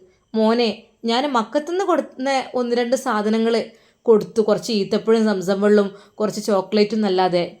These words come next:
പൊന്നു മോനെ, പ്രത്യേകിച്ച് ഞാനൊന്നും കൊടുത്തിട്ടില്ല."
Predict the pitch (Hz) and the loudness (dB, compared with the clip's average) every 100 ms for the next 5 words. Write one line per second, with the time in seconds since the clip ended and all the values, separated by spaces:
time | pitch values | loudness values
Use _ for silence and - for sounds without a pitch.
0 | _ 226 214 254 226 196 190 185 - 214 | _ 0 0 0 0 -2 -4 -6 -6 -6
1 | - 214 208 - 208 202 - _ _ 240 | 2 4 4 2 0 -2 -8 _ _ -6
2 | 285 320 277 247 262 240 - _ _ _ | -4 -2 -2 -2 -2 -4 -8 _ _ _
3 | - 208 208 214 240 185 | 2 2 2 -2 0 0